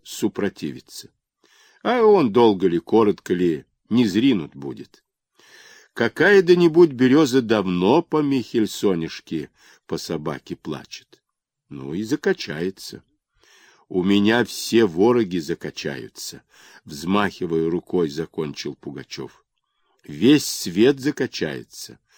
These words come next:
Все раскачаю и озимь грохну. На, вот кто я есть. Он тяжко дышал, глаза его сверкали. Дубровский разинул рот, попятился от государя.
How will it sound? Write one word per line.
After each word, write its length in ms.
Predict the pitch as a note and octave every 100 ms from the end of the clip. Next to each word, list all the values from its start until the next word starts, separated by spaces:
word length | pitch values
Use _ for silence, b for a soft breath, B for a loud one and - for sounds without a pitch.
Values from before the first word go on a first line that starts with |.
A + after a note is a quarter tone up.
| b b b b
Все 500 | - - - B2+ E3
раскачаю 960 | F3 - - C#3 - A2 G#2+ F#2 E2+ -
и 160 | G#2+ G#2 -
озимь 520 | G#2+ F2+ - D#2+ C#2+ -
грохну. 640 | - E2 - - - - _ _ _ _ _ _ _
На, 340 | E2 A2+ G2+ - _ _ _
вот 360 | - B2+ A#2
кто 260 | _ _ D#2
я 160 | B1+ A#1+
есть. 540 | A1+ A#1+ - - _ _ _ _ _ _ _ _ _ _ _ _ _ B B B B B B
Он 220 | - G2+ F#2
тяжко 640 | G#2+ G#2 - - F2+ F2+ E2+
дышал, 600 | F2 E2 - B2+ C#3+ B2
глаза 440 | - E2 D#2+ F2+
его 200 | E2 D2+
сверкали. 760 | D2+ - D2+ _ A2 C3+ C#3 B2+ b b b b b b _
Дубровский 800 | E2+ F#2 E2+ G2+ A#2+ - - F#2+
разинул 640 | F2 D#2+ F2+ F#2+ E2 C#2+
рот, 500 | E2 C3 - - _ _ _ _
попятился 800 | - G#2 G2+ D2+ - C#2+ - D2+
от 80 | C#2
государя. 680 | D#2 - C#2 C2+ B1+ -